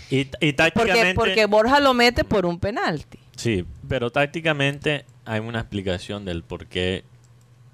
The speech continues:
Speaker 1: la presencia de Borja, eh, ayuda,
Speaker 2: Sí, claro.
Speaker 1: ¿no? a, al rendimiento de Cariaco.
Speaker 2: Sí.
Speaker 1: Porque Cariaco es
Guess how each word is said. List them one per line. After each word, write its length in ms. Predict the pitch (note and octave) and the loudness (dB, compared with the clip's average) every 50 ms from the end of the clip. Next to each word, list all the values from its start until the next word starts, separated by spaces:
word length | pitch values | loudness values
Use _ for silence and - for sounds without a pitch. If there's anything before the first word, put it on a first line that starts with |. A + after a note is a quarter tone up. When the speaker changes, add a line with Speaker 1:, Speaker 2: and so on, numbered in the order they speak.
| - - | -18 -10
Speaker 1:
la 160 | - G2 F#2 E2+ | -4 -4 -4 -4
presencia 680 | D#2+ - E2 D#2 - F#2+ F#2 F2+ F2 E2+ - F#2+ F#2 F2+ | -4 -8 -10 -8 -8 -8 -8 -8 -12 -10 -8 -8 -8 -8
de 100 | E2+ D#2+ | -10 -14
Borja, 520 | D#2 D#2+ E2 E2 E2 - - E2+ E2+ - - - _ - - _ - - - | -14 -12 -12 -12 -12 -12 -12 -12 -12 -14 -14 -20 _ -20 -20 _ -20 -20 -20
eh, 400 | - - E2 D#2 - - - - - - - | -18 -18 -16 -16 -16 -18 -18 -20 -20 -18 -12
ayuda, 540 | - F2 E2+ F2 G2 G2+ F2+ E2 D#2 - - - - | -10 -8 -6 -4 -6 -6 -8 -10 -14 -16 -20 -20 -20
Speaker 2:
Sí, 180 | - - C#3 | -10 -10 -10
claro. 260 | B2+ - G#2+ G#2 G#2 B2 | -8 -8 -10 -10 -8 -8
Speaker 1:
¿no? 140 | C3+ G#2+ - - - - | -10 -12 -14 -20 -14 -10
a, 360 | - E2 D#2 D2+ - - - _ _ | -8 -8 -6 -8 -10 -12 -18 _ _
al 240 | - F2+ E2 E2 E2+ | -12 -12 -12 -10 -10
rendimiento 720 | F2 F2 F2+ E2+ E2+ D#2+ D#2+ E2 E2 E2 E2 E2 - F2+ | -8 -6 -6 -6 -8 -12 -14 -14 -14 -16 -16 -16 -14 -12
de 100 | F#2+ F2+ | -12 -10
Cariaco. 520 | - - D#2+ E2 A#2 D#3+ E3+ - _ - - _ | -10 -10 -10 -8 -8 -10 -10 -12 _ -20 -20 _
Speaker 2:
Sí. 180 | - - B2 A2 - - - - - - - - - | -20 -20 -20 -20 -20 -20 -20 -20 -20 -20 -20 -14 -12
Speaker 1:
Porque 240 | - G2+ G#2 A2+ A2 | -12 -8 -8 -8 -2
Cariaco 680 | - B2+ A#2+ A#2+ C3 D3 E3+ F3+ - G2+ F#2+ F2+ - - _ - - _ | 0 0 2 4 2 2 2 0 -2 -6 -6 -8 -10 -14 _ -20 -20 _
es 140 | - F#2+ G#2+ | -8 -8 -8